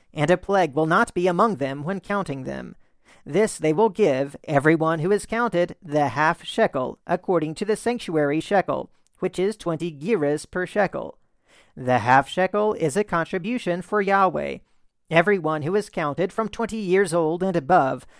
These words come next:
will give the contribution of Yahweh. The rich will not give more,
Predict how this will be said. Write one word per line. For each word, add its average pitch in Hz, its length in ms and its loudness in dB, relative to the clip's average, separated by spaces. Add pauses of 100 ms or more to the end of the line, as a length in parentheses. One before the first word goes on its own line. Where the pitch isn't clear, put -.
(180)
will 185 200 0
give 156 320 0
the 156 120 0
contribution 147 720 -6
of 156 140 -2
Yahweh. 143 560 0 (280)
The 160 160 0
rich 196 280 -2
will 175 140 -4
not 170 260 -2
give 180 200 2
more, 180 420 -2